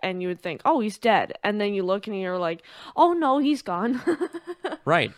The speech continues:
Speaker 2: It, they used, with the layouts of all of these homes and the town itself, they kinda used the layouts of these homes as a way of foreshadowing things to come. Like, we've seen all of these places in the daylight multiple times, and then the very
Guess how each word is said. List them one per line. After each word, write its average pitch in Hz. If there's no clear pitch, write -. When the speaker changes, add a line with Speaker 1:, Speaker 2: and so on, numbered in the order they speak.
Speaker 2:
It, -
they 151
used, 151
with 143
the 127
layouts 113
of 117
all 107
of 101
these 104
homes 107
and 104
the 98
town 101
itself, 107
they 147
kinda 254
used 175
the 123
layouts 127
of 117
these 113
homes 117
as 127
a 127
way 117
of 104
foreshadowing 92
things 98
to 90
come. 85
Like, 117
we've 123
seen 165
all 135
of 123
these 123
places 110
in 107
the 104
daylight 104
multiple 104
times, 104
and 123
then 110
the 104
very 135